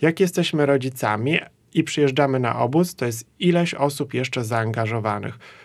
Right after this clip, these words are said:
Usiądźmy razem, zastanówmy się, stwórzmy plan. Być może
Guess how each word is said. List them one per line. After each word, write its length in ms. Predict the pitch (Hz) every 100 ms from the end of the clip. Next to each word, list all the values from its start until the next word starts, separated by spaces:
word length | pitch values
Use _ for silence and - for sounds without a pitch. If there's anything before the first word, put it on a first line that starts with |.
| _ 175
Usiądźmy 560 | 175 208 190 180 165
razem, 400 | 156 139 135 127
zastanówmy 800 | 127 131 - 127 117 110 - 107
się, 180 | - 147
stwórzmy 520 | - - 220 202 160
plan. 460 | 147 123 101 104 110 - - - - -
Być 300 | 202 220 151
może 600 | 127 120 131 143 135